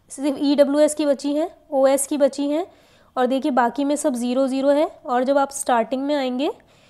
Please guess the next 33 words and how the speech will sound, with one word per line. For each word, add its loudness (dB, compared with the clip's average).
तो 0
यहाँ 0
पर 2
जीएनओपी -2
की -4
सीट्स -4
बची -4
हुई -2
है। -8
तो -2
देखिए, 0
इतनी 0
सीट्स -2
बची 0
हैं, 0
तो -4
जिनको 0
एडमिशन 2
लेना 0
है 0
इन -2
कॉलेजेस 0
में -2
इलाहाबाद 0
यूनिवर्सिटी -4
के, -2
तो -2
वो 0
इनमें -4
चॉइस 0
फिलिंग -4
अभी -4
भी -4